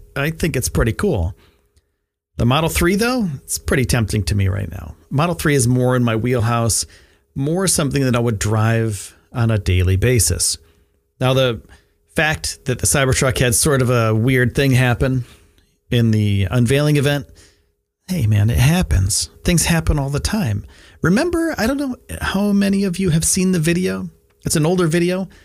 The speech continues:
but I believe it's Windows ninety-eight, Microsoft Windows ninety-eight, when they were showing off the operating system and how cool it was. It was one of the Windows versions, but they got the blue screen of death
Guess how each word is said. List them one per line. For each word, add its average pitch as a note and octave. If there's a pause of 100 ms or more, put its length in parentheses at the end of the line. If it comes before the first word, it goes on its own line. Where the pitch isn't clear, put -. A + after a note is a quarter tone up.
(240)
but B2+
I B2+
believe D#3+
it's A#3+
Windows C#3+
ninety-eight, A2 (600)
Microsoft C#3
Windows B2
ninety-eight, A#2+ (480)
when C#3
they D3+
were E3
showing C#3+
off C#3
the B2+
operating A#2+
system A2
and A2
how A2+
cool A2+
it G2+
was. E2 (720)
It B2
was G#2+
one C#3+
of F3+
the C3
Windows B2+
versions, G#2 (400)
but C#3+
they D3+
got C3+
the B2+
blue C3+
screen C3
of G#2+
death G2+